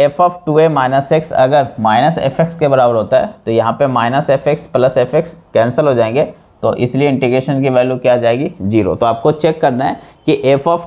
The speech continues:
टू ए minus x minus of f x के बराबर तो नहीं हो रहा है, और अगर f of टू ए minus x f x के बराबर हो जाता है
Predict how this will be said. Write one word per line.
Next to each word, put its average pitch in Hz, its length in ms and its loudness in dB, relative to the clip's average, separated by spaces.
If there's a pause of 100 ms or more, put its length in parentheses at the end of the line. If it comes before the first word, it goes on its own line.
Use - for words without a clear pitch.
टू 147 160 0
ए 160 100 2
minus 139 400 -2
x 156 180 -4 (260)
minus 120 420 0
of 143 160 0
f 135 180 0
x 151 140 -4
के 165 100 -2
बराबर 151 280 0
तो 156 140 -4
नहीं 156 140 0
हो 131 80 2
रहा 92 140 -2
है, - 60 -12 (300)
और 110 140 2
अगर 165 340 0 (300)
f 123 200 0
of 160 140 2 (500)
टू 143 140 2
ए 165 100 4
minus 156 460 0
x 139 240 -4 (1080)
f 135 280 -2
x 202 160 -2
के 180 140 -2
बराबर 143 300 2
हो 127 100 -2
जाता 117 340 0
है - 200 0